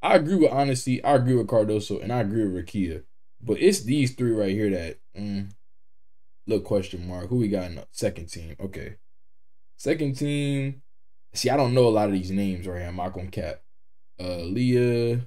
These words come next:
Leilani, Javen. Okay, Flau'jae, Jessica Carter, Jaquela Jordan. I don't see. I don't know none of these names for real.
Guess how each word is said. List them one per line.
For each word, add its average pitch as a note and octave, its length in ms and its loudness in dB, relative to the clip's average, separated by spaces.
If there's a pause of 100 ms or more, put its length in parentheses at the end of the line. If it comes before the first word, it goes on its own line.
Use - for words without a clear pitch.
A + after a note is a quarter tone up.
(180)
Leilani, A2 880 -4 (1120)
Javen. G#2+ 840 -2 (1900)
Okay, F2 260 -6
Flau'jae, G2+ 1160 2 (220)
Jessica F#2+ 460 -4
Carter, G2 880 2 (1120)
Jaquela G#2 800 -2
Jordan. G2 720 0
I - 80 -10
don't F2+ 240 -10
see. - 160 -8
I G2 80 0
don't F#2 220 -2
know G2 120 -2
none F#2 200 -2
of F2+ 40 -6
these F2 240 -8
names F#2+ 460 -2
for G2 120 -6
real. F2+ 420 -6